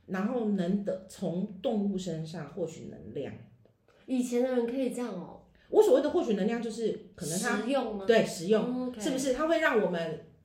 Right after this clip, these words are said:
Speaker 1: 那一定有好，一定会有坏。
Speaker 2: 嗯。
Speaker 1: 那就开始区分了，很妙吧？
Speaker 2: 有好跟有坏是吃下去会怎样？
Speaker 1: 因为它有，有一个状况就，不，应该是讲说，有的会对你身体好嘛，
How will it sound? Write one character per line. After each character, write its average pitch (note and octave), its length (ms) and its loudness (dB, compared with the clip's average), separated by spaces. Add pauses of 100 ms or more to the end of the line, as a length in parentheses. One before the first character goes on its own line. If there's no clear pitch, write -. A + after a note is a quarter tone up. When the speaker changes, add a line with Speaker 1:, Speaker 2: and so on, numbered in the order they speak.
(140)
Speaker 1:
那 C4+ 260 -4 (320)
一 C#4 140 0
定 F4 160 4
有 A#3 160 6
好， E3 280 -4
一 F3+ 60 -2
定 G#3 100 4
会 G#3+ 120 0
有 - 120 -4
坏。 - 300 -6 (280)
Speaker 2:
嗯。 A3+ 320 -4
Speaker 1:
那 A#3+ 100 -2
就 A#3+ 100 4
开 A3 160 0
始 E3 80 -2
区 D3+ 240 -8
分 C3 300 -8
了， - 220 -14 (560)
很 G3 160 0
妙 A3 260 4
吧？ - 180 -8 (400)
Speaker 2:
有 F4+ 200 10
好 G#3+ 260 0
跟 A#3 140 2
有 F#3+ 160 0
坏 A3 160 -2
是 A3 80 -4
吃 A3+ 180 -6
下 A3 200 -2
去 G#3+ 120 -4
会 G#3 120 -2
怎 G3 80 -4
样？ - 80 -2
Speaker 1:
因 A4+ 120 12
为 A#4 160 8
它 F#4 240 0 (320)
有， A3 120 -4
有 B3+ 120 0
一 C#4 40 0
个 - 80 -4
状 D#4 180 -4
况 D4+ 160 -2
就， C4+ 100 2
不， G#3 80 0 (220)
应 E4 60 -4
该 F#4 120 2
是 F4+ 140 0
讲 G#3 240 -2
说， B3 260 -4
有 G#3+ 200 6
的 B3 120 4
会 E4 140 0
对 D#4+ 140 2
你 F#3+ 100 2
身 A#3 160 0
体 G#3 160 0
好 - 260 -8
嘛， - 200 -16